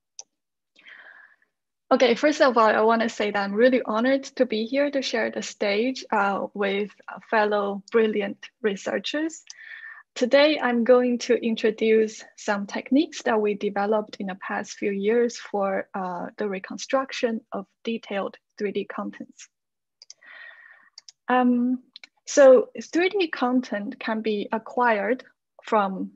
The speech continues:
the real world or created from three D modeling in softwares. Um, but either way, capturing and creating realistic, fine-looking,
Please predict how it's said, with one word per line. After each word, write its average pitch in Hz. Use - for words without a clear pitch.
the 220
real 196
world 208
or 277
created 233
from 196
three 233
D 220
modeling 202
in 196
softwares. -
Um, 233
but -
either 269
way, 240
capturing 262
and 262
creating 208
realistic, 233
fine-looking, 233